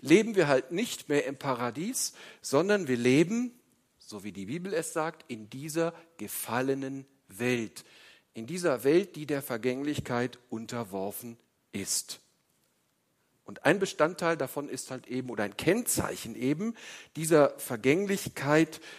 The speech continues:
dieser irdischen Natur, ist eben tatsächlich Krankheit. Die Krankheit weist uns auf unsere Vergänglichkeit. Das heißt also auch, dass die Möglichkeit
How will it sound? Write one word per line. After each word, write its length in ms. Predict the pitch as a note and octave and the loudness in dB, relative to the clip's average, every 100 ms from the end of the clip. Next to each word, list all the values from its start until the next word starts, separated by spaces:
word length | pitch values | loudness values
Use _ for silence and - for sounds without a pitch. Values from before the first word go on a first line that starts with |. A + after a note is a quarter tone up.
| - | -14
dieser 260 | B2+ B2 A2+ - | -8 -4 -4 2
irdischen 760 | F3 G#3 F#3 F3 - D3 C3+ C3+ - | 2 2 -2 -4 -6 -8 -10 -12 -12
Natur, 840 | A2 G2+ _ - D#3 F3 G3+ G#3+ G#3 - - - _ _ | -10 -10 _ -14 -10 2 4 4 0 -20 -20 -20 _ _
ist 340 | B2+ B2+ - - | -4 -4 -6 -2
eben 300 | A2 A#2 B2+ | 0 0 -4
tatsächlich 760 | - G2 - F#2+ - C3 C3+ - _ - | -6 -6 -4 -6 -4 -4 -4 -12 _ -8
Krankheit. 880 | - G#2+ A#2+ A#2 A2+ C#2 - - - | -2 -2 -2 -2 -2 -4 -8 -18 -20
Die 80 | G2 | -16
Krankheit 720 | - B2 D3 F#3 F3 E3 - _ _ | -6 -2 -2 0 0 0 -4 _ _
weist 520 | - A2 C3+ - - | -6 -2 -2 -4 -10
uns 280 | B2 A#2 - | -10 -10 -10
auf 240 | A2+ - | -10 -10
unsere 340 | - G2 G#2+ G2 | -8 -8 -6 -8
Vergänglichkeit. 1120 | - G2+ F#2 F#2 F2+ F2 - - - - - _ - - - - - - | -8 -4 -4 -4 -10 -10 -12 -10 -12 -14 -20 _ -20 -20 -16 -16 -6 -2
Das 180 | C#3+ | 4
heißt 380 | G#3+ C4 - - | 8 8 4 0
also 540 | C3 B2+ C#3 C#3 - - | -2 4 6 6 2 4
auch, 400 | C3 D3 G#3+ - | 8 8 6 2
dass 360 | - D#3+ - - | 0 0 0 -4
die 300 | D3 A#2+ G2+ _ _ - | -6 -6 -8 _ _ -16
Möglichkeit 1300 | B2 C#3+ C4+ D#4+ - C3+ - - - A#2 E3 - | -4 2 4 4 2 -4 -4 -8 0 6 6 4